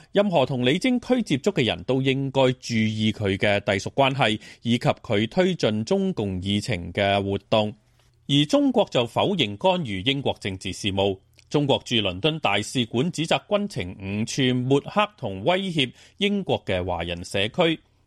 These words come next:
大使館發言人喺網上話，中國一向謹守不干預別國內政嘅原則，冇需要，亦都從來冇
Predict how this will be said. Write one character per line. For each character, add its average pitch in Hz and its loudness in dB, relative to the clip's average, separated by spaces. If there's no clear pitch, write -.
大 98 0
使 98 -8
館 104 -2
發 98 0
言 95 -8
人 92 -4
喺 120 -2
網 107 2
上 107 -2
話， 113 2
中 240 2
國 165 4
一 175 -4
向 165 2
謹 120 0
守 135 -2
不 - 2
干 170 2
預 110 2
別 104 -2
國 117 2
內 101 2
政 101 -4
嘅 107 0
原 90 -6
則， 190 0
冇 110 0
需 156 0
要， 135 2
亦 160 0
都 240 2
從 98 -8
來 95 2
冇 98 2